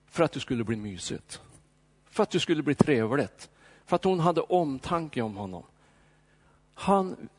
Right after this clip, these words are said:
hon ville att han skulle trivs i huset. Så är det i församlingen. Vi måste göra det lite mysigt för din broder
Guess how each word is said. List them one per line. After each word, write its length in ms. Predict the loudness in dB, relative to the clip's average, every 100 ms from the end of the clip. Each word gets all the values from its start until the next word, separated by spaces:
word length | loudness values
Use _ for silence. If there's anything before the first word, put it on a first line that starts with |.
| -20 0
hon 240 | 2 4
ville 380 | 4 4 4 0
att 240 | 0 -2 -2
han 380 | 0 0 -2
skulle 300 | -10 -2 -2
trivs 480 | 0 0 -2 -2 -8
i 80 | -6
huset. 600 | -2 -2 -4 -10 -14 -18 -20 _ _ _ _ _ _ _ _ _ _ _ _ _ _ _ _ _ _ _ _ _ _ _ _ _ _ _ _
Så 180 | -2 4
är 200 | 6 6
det 60 | 4
i 60 |
församlingen. 680 | 0 0 0 -2 -6 -8 -12 -18 -20 -20 _ _ _ _ _ _ _ _ _ _ _ _ _ -20 _ _ _ _ _ _ _ -20 _ _ _ _
Vi 80 | -4
måste 320 | -4 -4 -2
göra 220 | 0 0
det 120 | -2
lite 220 | -4 -6 -4
mysigt 480 | -4 -6 -6 -8
för 100 | -6
din 140 | -8 -6
broder 440 | -6 -6 -8 -10